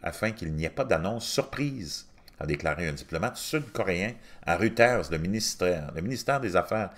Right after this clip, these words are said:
étrangères du pays a déclaré dans un communiqué qu'il s'attendait à ce que le Japon prenne une décision sage et prudente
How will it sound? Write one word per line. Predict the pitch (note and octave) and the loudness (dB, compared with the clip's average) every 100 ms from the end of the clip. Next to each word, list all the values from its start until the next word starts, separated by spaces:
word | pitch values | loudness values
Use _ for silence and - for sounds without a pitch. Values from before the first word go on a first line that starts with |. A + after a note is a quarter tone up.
| - - | -18 -4
étrangères | A#2+ B2 G2 A#2+ | 0 4 6 4
du | G#2+ D#2+ | 2 0
pays | E2+ F#2 | 0 2
a | A#2+ | 0
déclaré | E2+ - E2 F2 | -2 2 2 2
dans | F2 D#2 D#2 | 0 0 0
un | D2+ | 0
communiqué | A2+ F2+ D#2+ A#2+ C#3+ - - - - - | 0 0 -2 -4 -6 -12 -20 -20 -20 -10
qu'il | - | -6
s'attendait | D#2+ - E3 D#3+ A2+ E2+ D2 F2+ - - | 0 2 2 2 0 0 -2 -4 -4 -12
à | - | -14
ce | - | -10
que | - | -4
le | D2+ D#2 | -2 0
Japon | F#2 - B2 - | -2 0 -4 -2
prenne | F2 E2 | -4 -2
une | D2+ | -4
décision | C#2+ - C#2+ B1+ F#2+ G#2+ - | -4 -4 -4 -4 -6 -6 -6
sage | - - G#2 B2 - - - - - | -6 -4 -4 -6 -12 -14 -18 -20 -16
et | - | -14
prudente | D2 - F#2+ D2 F2 A#1 - - | -12 -8 -6 -4 -4 -6 -16 -20